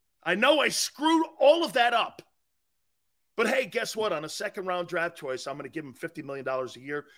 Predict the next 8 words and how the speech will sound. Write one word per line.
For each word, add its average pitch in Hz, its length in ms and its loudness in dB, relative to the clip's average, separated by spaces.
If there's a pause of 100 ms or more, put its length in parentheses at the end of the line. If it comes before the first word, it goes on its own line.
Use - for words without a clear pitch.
seven-year 180 500 4
contract, 139 600 -4 (400)
maybe 175 300 2
around 160 180 0
three 156 160 -2
hundred 156 160 -4
fifty 147 220 -8
million. 131 340 -6